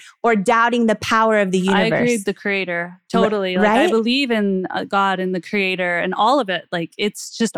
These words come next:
Speaker 2: all together and it's so powerful. But we forget.
Speaker 1: We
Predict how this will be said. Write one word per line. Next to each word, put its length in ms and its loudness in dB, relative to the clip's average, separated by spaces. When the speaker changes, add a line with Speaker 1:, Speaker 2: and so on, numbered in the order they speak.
Speaker 2:
all 360 4
together 560 -2
and 140 -6
it's 160 -10
so 140 0
powerful. 500 -2
But 140 -2
we 120 2
forget. 680 -2
Speaker 1:
We 60 2